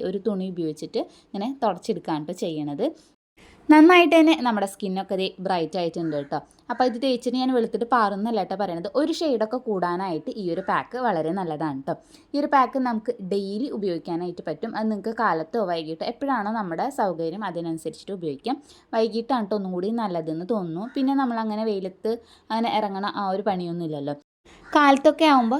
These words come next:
നമ്മൾ വീണ്ടും വെയിലത്തേക്ക് ഇറങ്ങുമ്പോൾ നമ്മുടെ ഫേസിലേക്ക് വീണ്ടും ടാൻ അടിക്കുമ്പോൾ ഈ ഒരു കളറൊക്കെ പോകും ട്ടോ. അപ്പോൾ ഏറ്റവും നല്ലത് എപ്പോഴും നമ്മൾ ഏതൊരു പാക്ക് ഉപയോഗിക്കുന്നത് വൈകുന്നേരങ്ങളിലായിരിക്കും ട്ടോ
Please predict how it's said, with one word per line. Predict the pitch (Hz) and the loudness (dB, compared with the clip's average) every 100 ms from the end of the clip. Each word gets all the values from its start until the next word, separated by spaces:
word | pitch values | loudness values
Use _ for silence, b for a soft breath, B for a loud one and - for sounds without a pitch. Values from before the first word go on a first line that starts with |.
| 320 | -2
നമ്മൾ | 240 220 220 | 0 0 2
വീണ്ടും | 226 208 226 | 2 2 4
വെയിലത്തേക്ക് | 254 196 180 180 226 | 4 4 0 0 0
ഇറങ്ങുമ്പോൾ | 208 175 180 247 | 0 -2 -4 -2
നമ്മുടെ | 208 170 175 - _ - | -2 -2 -4 -6 _ -2
ഫേസിലേക്ക് | 185 160 160 196 240 | -2 -2 -6 -4 -2
വീണ്ടും | 180 165 190 | 0 -2 0
ടാൻ | 233 175 160 | 0 2 0
അടിക്കുമ്പോൾ | 165 156 165 196 | -2 -4 -4 -2
ഈ | 214 170 | 0 0
ഒരു | 190 | 2
കളറൊക്കെ | 190 147 147 160 | 0 0 -4 -4
പോകും | 165 135 127 | -4 -4 -4
ട്ടോ. | 165 - B B | -6 -6 B B
അപ്പോൾ | - 214 | 2 2
ഏറ്റവും | 190 240 269 | 2 0 0
നല്ലത് | 240 196 202 226 | 0 -2 -2 -4
എപ്പോഴും | 220 170 220 | -2 -4 0
നമ്മൾ | 262 214 190 | 0 0 -2
ഏതൊരു | 180 180 185 | -4 -4 -2
പാക്ക് | 175 156 233 240 | -4 -4 -4 -2
ഉപയോഗിക്കുന്നത് | 185 156 156 151 202 | -2 -2 -4 -4 0
വൈകുന്നേരങ്ങളിലായിരിക്കും | 233 165 160 156 151 147 180 175 180 | 0 0 -4 -4 -4 -2 -2 -2 -6
ട്ടോ | 156 | -8